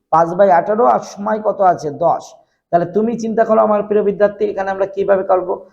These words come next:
নয় দিয়ে, নয় দিয়ে সাত নং তেষট্টি, নয়, নয় দুগুণ আঠারো, পাঁচ দুগুণ দশ, আর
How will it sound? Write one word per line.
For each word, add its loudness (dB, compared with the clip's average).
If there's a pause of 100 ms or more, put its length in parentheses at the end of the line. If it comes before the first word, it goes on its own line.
(160)
নয় 4
দিয়ে, -6 (200)
নয় 2
দিয়ে -4
সাত -4
নং -6
তেষট্টি, -6
নয়, 2
নয় 2
দুগুণ -2
আঠারো, 2
পাঁচ 0
দুগুণ -6
দশ, 0 (300)
আর 2